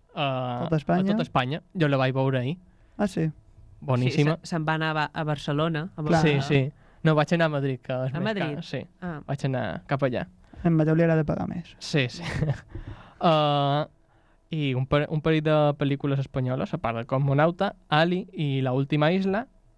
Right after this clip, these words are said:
Speaker 1: i a part aquesta pel·lícula, uh, holandesa que, que va re-, ha rebut qualque premi a Berlín, si no vaig malament, que Cowboy.
Speaker 2: Sí,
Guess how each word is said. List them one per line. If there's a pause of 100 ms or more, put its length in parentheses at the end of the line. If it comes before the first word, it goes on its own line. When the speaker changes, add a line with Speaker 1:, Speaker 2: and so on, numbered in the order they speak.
Speaker 1:
i
a
part (460)
aquesta
pel·lícula, (840)
uh, (160)
holandesa (320)
que, (540)
que
va
re-,
ha
rebut
qualque
premi
a
Berlín,
si
no
vaig
malament, (100)
que (360)
Cowboy. (500)
Speaker 2:
Sí,